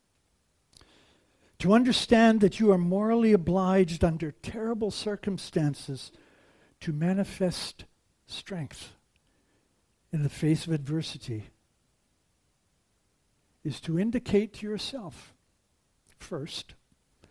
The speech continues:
and perhaps to others, that there is something in you of sufficient grandeur and strength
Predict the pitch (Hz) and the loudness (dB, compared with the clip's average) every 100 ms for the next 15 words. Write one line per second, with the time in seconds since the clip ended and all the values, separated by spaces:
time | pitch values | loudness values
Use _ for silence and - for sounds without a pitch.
0 | _ _ - 311 320 - 139 127 120 - | _ _ -8 -6 -6 -6 -6 -6 -8 -16
1 | - 113 107 110 - - _ _ _ _ | -14 -14 -12 -12 -14 -20 _ _ _ _
2 | _ _ _ _ _ _ - 160 156 147 | _ _ _ _ _ _ -8 -4 -2 -4
3 | 147 - - 208 - 233 220 226 - 202 | -4 -4 -4 -4 -2 -2 -2 -6 -6 -4
4 | 190 180 139 110 107 _ _ _ _ _ | -4 -4 -6 -10 -16 _ _ _ _ _
5 | _ _ _ _ _ _ _ _ _ _ | _ _ _ _ _ _ _ _ _ _
6 | - - - 165 - - 208 - 208 196 | -16 -14 -10 -10 -10 -6 -6 -4 -8 -8
7 | - 147 160 202 214 214 214 202 _ _ | -8 -6 -4 -4 -6 -8 -10 -12 _ _
8 | _ _ _ - 151 220 - - 196 160 | _ _ _ -16 -14 -12 -12 -14 -16 -14
9 | - - - | -16 -16 -20